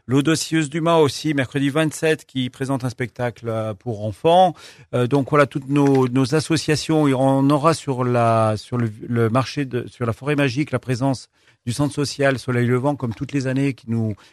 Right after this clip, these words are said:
qui va nous faire les huîtres, le vin chaud, et cetera. Le Rotary qui est présent aussi. Voilà, donc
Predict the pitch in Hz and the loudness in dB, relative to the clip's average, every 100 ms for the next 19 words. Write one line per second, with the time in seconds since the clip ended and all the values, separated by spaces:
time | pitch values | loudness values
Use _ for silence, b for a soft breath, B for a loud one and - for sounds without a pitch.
0 | b _ 110 120 117 123 120 113 110 120 | b _ -6 -4 -2 -2 0 -2 0 -2
1 | - 113 107 113 104 - 117 110 - 110 | -2 -4 -2 0 -2 -2 0 0 -4 -6
2 | 123 123 143 156 139 B B - 139 139 | -4 -2 4 4 2 B B 4 6 8
3 | 175 165 135 143 147 - 123 117 117 - | 4 4 4 2 0 -2 -2 0 -2 -2
4 | 120 117 110 107 - 135 156 156 B B | -4 -2 -4 -6 -4 0 0 0 B B
5 | B 120 131 123 120 | B 0 2 2 0